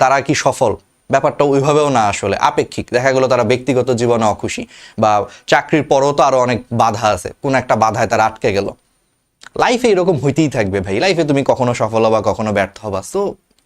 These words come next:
be it, এনজয় করো লাইফটা। মানুষ বাঁচবে এবার কয়দিন, সুন্দর করে উপভোগ করো, মানুষের সাথে ভালো ব্যবহার করো, মানুষের সাথে মিশে, মিলেমিশে চলো, ভালো থাকো, মনটাকে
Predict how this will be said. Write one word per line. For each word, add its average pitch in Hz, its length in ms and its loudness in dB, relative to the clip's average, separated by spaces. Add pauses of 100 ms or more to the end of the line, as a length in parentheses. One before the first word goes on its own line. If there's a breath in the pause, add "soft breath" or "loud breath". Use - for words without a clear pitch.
(960 soft breath)
be 135 100 2 (120)
it, - 80 -12 (840)
এনজয় 185 300 0
করো 135 220 2
লাইফটা। - 300 -2 (1120)
মানুষ 113 160 0 (120)
বাঁচবে 107 300 0
এবার 104 240 2
কয়দিন, 98 300 -2 (340)
সুন্দর 135 260 -2
করে 127 180 2
উপভোগ 123 260 2 (120)
করো, 110 160 2 (200)
মানুষের 107 320 -4
সাথে 113 160 -4 (100)
ভালো 110 220 4
ব্যবহার 110 320 0
করো, 110 120 2 (100)
মানুষের 101 280 -4
সাথে 107 220 -2
মিশে, 117 200 -4 (320 loud breath)
মিলেমিশে 123 480 0
চলো, 110 180 2 (640)
ভালো 117 160 4 (100)
থাকো, 113 220 -2 (480)
মনটাকে 123 380 0